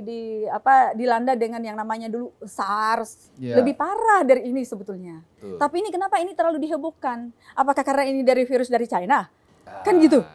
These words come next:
Speaker 2: itu, itu yang, yang
Speaker 1: Gitu.
Speaker 2: mau saya tanyakan
Speaker 1: <laughs>
Speaker 2: selanjutnya itu.
Speaker 1: Apakah ini virus dari sana sampai ini terlalu dihebohkan? Jadi ya hati-hati juga, jangan kita terperangkap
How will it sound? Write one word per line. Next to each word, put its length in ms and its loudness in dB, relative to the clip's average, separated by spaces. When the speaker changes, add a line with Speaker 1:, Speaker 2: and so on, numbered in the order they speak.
Speaker 2:
itu, 260 -4
itu 160 0
yang, 240 6
yang 200 6
Speaker 1:
Gitu. 100 8
Speaker 2:
mau 160 6
saya 180 10
tanyakan 460 4
Speaker 1:
<laughs> 20 -2
Speaker 2:
selanjutnya 640 4
itu. 260 -2
Speaker 1:
Apakah 380 0
ini 160 6
virus 260 8
dari 180 2
sana 220 6
sampai 300 0
ini 100 0
terlalu 380 0
dihebohkan? 560 -2
Jadi 240 -2
ya 200 6
hati-hati 340 0
juga, 400 0
jangan 300 -6
kita 180 -8
terperangkap 640 -4